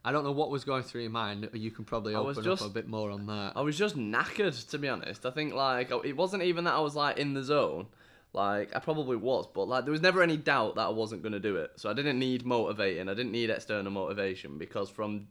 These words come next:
Speaker 2: the beginning, the only thing that I thought would stop me from doing it would be if I got an injury, like, an actual injury where my quad stopped working, or I teared some, tore a muscle, or I did something that physically stopped me from doing it. Like, I knew that I was gonna do it, so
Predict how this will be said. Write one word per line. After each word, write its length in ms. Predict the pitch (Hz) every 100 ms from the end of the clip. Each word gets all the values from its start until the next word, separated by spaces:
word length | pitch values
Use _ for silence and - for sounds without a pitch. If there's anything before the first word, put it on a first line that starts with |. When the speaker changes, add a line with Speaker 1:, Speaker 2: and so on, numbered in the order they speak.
| -
Speaker 2:
the 80 | 107
beginning, 580 | 110 113 135 87 90 110 - -
the 100 | 139
only 320 | 170 190 185
thing 240 | 180 143 120
that 100 | 98
I 20 |
thought 280 | - 120 107
would 120 | 110
stop 240 | - 143
me 80 | 127
from 160 | 127 123
doing 240 | 123 98
it 180 | 87 92
would 220 | 110 110
be 300 | 107 104 104 -
if 260 | 107 107 -
I 80 | 107
got 180 | 117 95
an 80 | 110
injury, 400 | 107 101 95 101 -
like, 280 | 95 104 120
an 60 |
actual 400 | 113 - 123 110
injury 360 | 110 107 101 95
where 220 | 95 92
my 80 | 95
quad 300 | - 104 -
stopped 240 | - -
working, 420 | 98 92 90 92
or 100 | 90
I 40 | 95
teared 360 | - 95 92
some, 220 | - 85 87
tore 280 | - 98
a 40 | 92
muscle, 420 | 95 - 87 107 - - - -
or 180 | 101
I 40 | 101
did 180 | 107 -
something 300 | 104 95 95
that 120 | -
physically 540 | - 131 101 - 95
stopped 260 | - 101 -
me 60 |
from 180 | 95 101
doing 220 | 95 104
it. 180 | 110 -
Like, 220 | 107 107
I 40 | 113
knew 340 | 123 135 139
that 80 | 131
I 40 | 95
was 140 | 107
gonna 220 | 113 107
do 160 | 98 107
it, 160 | 127 -
so 280 | 110 113